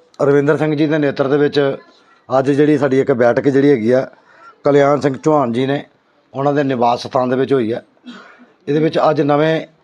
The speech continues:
ਕਾਫੀ ਯੁਵਾ ਜਿਹੜੇ ਹੈਗੇ ਆ, ਉਹ ਪਾਰਟੀ ਦੀ ਵਿਚਾਰਧਾਰਾ ਨਾਲ ਜੋੜੇ ਆ, ਕਿਉਂਕਿ ਸ਼ਿਵ ਸੈਨਾ ਦਾ ਕੰਮ ਹੈ ਸਮਾਜ ਸੇਵਾ ਕਰਨਾ।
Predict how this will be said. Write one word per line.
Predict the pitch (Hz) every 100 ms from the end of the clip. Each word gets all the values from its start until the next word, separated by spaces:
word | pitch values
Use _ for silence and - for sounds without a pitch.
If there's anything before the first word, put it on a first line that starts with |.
| _ - - - - _ -
ਕਾਫੀ | 143 143
ਯੁਵਾ | 156 139 151 151
ਜਿਹੜੇ | 151 160
ਹੈਗੇ | 131 131
ਆ, | 139 - - _ _ _ _ _ _ -
ਉਹ | 143
ਪਾਰਟੀ | 147 139 147
ਦੀ | 143
ਵਿਚਾਰਧਾਰਾ | 143 139 147 143 156 135
ਨਾਲ | 127 123
ਜੋੜੇ | 120 120 147
ਆ, | 151 - _ - _ _ _ _ _ _ _ _ _ _ _ - - _ _ _ -
ਕਿਉਂਕਿ | 135 165
ਸ਼ਿਵ | 151 143
ਸੈਨਾ | 139 160
ਦਾ | 170
ਕੰਮ | 151 147 165
ਹੈ | 165 - _ _ -
ਸਮਾਜ | 143 139 139 139
ਸੇਵਾ | 147 151
ਕਰਨਾ। | 151 139 156